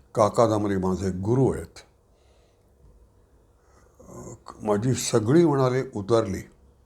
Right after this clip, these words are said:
मला आता पुन्हा घ्यावी लागेल आणि स्पंदून स्पंदून रडू लागले की, "काका, तुम्ही आमच्यावर जे संस्कार केले त्याप्रमाणे आम्ही काही वागत नाही." मग मी त्यांची समजूत काढली आणि त्यांना म्हटलं, "अहो,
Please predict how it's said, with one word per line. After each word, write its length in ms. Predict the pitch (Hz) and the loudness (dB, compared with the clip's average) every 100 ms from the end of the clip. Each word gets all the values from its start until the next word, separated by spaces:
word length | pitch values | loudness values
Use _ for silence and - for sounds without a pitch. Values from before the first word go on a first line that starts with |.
| _ _ _ _ _ _ - | _ _ _ _ _ _ -6
मला 180 | 101 104 | 0 2
आता 200 | 107 113 | 2 -4
पुन्हा 380 | - 104 120 135 | -2 2 4 4
घ्यावी 400 | 98 90 90 78 | 2 -2 -4 -6
लागेल 260 | 80 80 - _ _ _ _ _ _ - 110 | -12 -14 -18 _ _ _ _ _ _ -8 0
आणि 180 | 123 147 | 0 0
स्पंदून 580 | - 110 117 127 175 160 | -4 -2 0 4 4 2
स्पंदून 560 | - 120 117 117 143 95 | -6 -4 -2 -2 -2 -2
रडू 260 | 92 113 | 0 2
लागले 360 | 151 98 87 85 | 2 0 0 -4
की, 160 | 110 | -6
"काका, 460 | 98 101 95 123 135 - _ _ _ - | 0 0 4 2 2 -6 _ _ _ -6
तुम्ही 220 | 135 160 | 2 6
आमच्यावर 440 | 160 147 151 160 151 | 6 4 2 2 4
जे 220 | 143 175 | 2 2
संस्कार 480 | 127 120 120 131 127 | 0 -4 -4 -4 -4
केले 300 | 123 110 110 | -4 -6 -6
त्याप्रमाणे 640 | - 110 107 101 98 98 | -4 -4 -2 -2 -2 0
आम्ही 200 | 98 101 | 0 -2
काही 460 | 101 101 95 131 117 - - _ _ | -2 -2 0 -2 -4 -12 -20 _ _
वागत 440 | 95 95 92 117 117 - | 0 4 4 4 0 -2
नाही." 200 | 95 85 85 | -6 -6 -6
मग 160 | 95 104 | -6 -2
मी 180 | 151 196 | 0 2
त्यांची 380 | 165 160 156 | 2 0 0
समजूत 420 | 139 110 113 123 160 - | -2 -2 -2 -2 -2 -2
काढली 280 | 117 107 107 | -2 0 -2
आणि 160 | 104 | 0
त्यांना 260 | 107 104 104 | 0 0 0
म्हटलं, 260 | 104 123 | -2 2
"अहो, 260 | 117 120 | 4 4